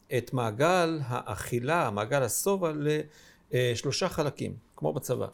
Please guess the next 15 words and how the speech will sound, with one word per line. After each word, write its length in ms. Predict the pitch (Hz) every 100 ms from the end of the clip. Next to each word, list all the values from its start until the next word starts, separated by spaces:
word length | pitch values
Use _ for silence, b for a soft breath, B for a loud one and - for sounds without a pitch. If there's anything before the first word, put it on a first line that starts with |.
| b b b b b b b _ _ _ _ -
החלק 600 | 120 107 95 196 233 196
הראשון 500 | 143 - 120 135 190
הוא 360 | 139 135 135 -
האכילה 880 | 110 120 - - 127 131 160 190 190 -
ההישרדותית, 1040 | 143 113 120 - 113 113 107 - 117 - -
האכילה 340 | - - 135
הפיזיולוגית. 680 | 143 143 110 113 120 139 101
אנחנו 220 | 101 127
צריכים 380 | - - - 139
לאכול 320 | 101 - 147 147
כדי 180 | 101 104
להתקיים. 440 | 117 - 165 92 - - _ - _ b b b b b b b b _ 117
מנקודה 360 | 131 156 156
מסוימת 560 | 233 233 165 170 160 143
והלאה, 640 | 117 104 95 101 - 127